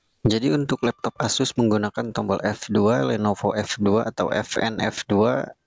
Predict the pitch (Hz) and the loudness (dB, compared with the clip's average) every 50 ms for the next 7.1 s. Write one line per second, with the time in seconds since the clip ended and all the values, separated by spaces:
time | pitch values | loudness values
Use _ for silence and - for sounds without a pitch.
0 | _ _ - 117 113 101 - _ _ - - 107 - - - - 107 101 - - | _ _ -2 0 0 0 -2 _ _ -6 -4 -4 -4 -6 -6 -8 -6 -4 -4 -4
1 | 113 - 107 110 107 101 104 104 104 - - 95 - 98 104 - - - 113 110 | -4 -4 0 0 0 2 2 0 0 -2 -4 -4 -4 -4 -4 -4 -2 2 2 2
2 | 120 127 131 - - - - _ _ - 208 - - - - - 214 214 214 208 | 4 2 0 -2 -4 -6 -10 _ _ -8 -4 -2 -2 -2 0 0 0 2 2 2
3 | 202 202 - 196 190 - - - - - - - - - - - 101 110 139 151 | 2 2 2 0 0 -2 -2 -4 -4 -4 -4 -6 -6 -4 -2 0 0 2 2 2
4 | 160 165 - - - 107 - - 110 - - 107 104 95 95 101 - - 104 104 | 2 0 -2 -2 -2 0 0 0 -2 -2 -2 -2 -2 0 0 0 0 -2 -2 0
5 | 104 101 101 98 95 98 - - 92 - 92 98 95 95 98 95 92 95 98 104 | 0 2 2 0 0 -2 -4 -6 -6 -4 -4 0 0 2 2 2 2 2 2 2
6 | 117 120 - _ - 104 107 113 113 117 117 117 117 - - - _ - 104 101 | 2 0 -2 _ -2 0 0 0 0 2 2 2 2 0 -2 -4 _ -2 -2 -2
7 | - | -4